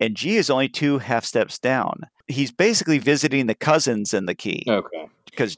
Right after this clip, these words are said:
Speaker 1: G and C are still in the key of G if you're considering them as sharps.
Speaker 2: Road trip to visit the cousins. <clears throat>
Speaker 1: Honestly, when I first started analyzing it, I thought it was a key change 'cause it kind of feels like one.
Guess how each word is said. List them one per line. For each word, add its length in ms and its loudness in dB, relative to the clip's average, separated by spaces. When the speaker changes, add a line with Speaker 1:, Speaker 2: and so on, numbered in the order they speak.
Speaker 1:
G 320 0
and 120 0
C 300 2
are 100 4
still 440 2
in 260 2
the 80 0
key 300 0
of 80 0
G 260 2
if 340 4
you're 200 -8
considering 560 0
them 100 0
as 120 2
sharps. 480 0
Speaker 2:
Road 220 6
trip 300 4
to 80 -2
visit 340 2
the 60 -4
cousins. 520 0
<clears throat> 500 -4
Speaker 1:
Honestly, 440 6
when 120 8
I 40 8
first 220 4
started 340 6
analyzing 560 6
it, 140 4
I 100 4
thought 220 6
it 80 2
was 240 2
a 60 -2
key 160 -6
change 200 -2
'cause 140 -6
it 140 0
kind 200 0
of 100 0
feels 360 0
like 260 0
one. 260 -2